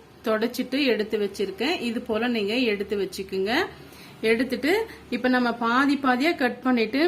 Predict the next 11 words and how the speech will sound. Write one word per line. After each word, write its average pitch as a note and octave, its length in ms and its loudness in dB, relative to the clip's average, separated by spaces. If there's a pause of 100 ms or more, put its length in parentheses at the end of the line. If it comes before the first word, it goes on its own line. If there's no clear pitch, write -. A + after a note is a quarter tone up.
மிக்ஸி A#3 240 0 (100)
ஜார்ல G#3 300 2
வந்து A3 160 0 (140)
சேர்த்து G#3+ 340 2 (380)
அரைச்சி G#3+ 300 0 (100)
எடுத்துட்டு G3+ 440 -2
வந்துடலாம். F#3+ 480 0 (520)
நல்லா A3+ 260 2 (100)
வந்து A3+ 200 0 (160)
மைய A3+ 340 2 (100)
பேஸ்டா A3+ 400 0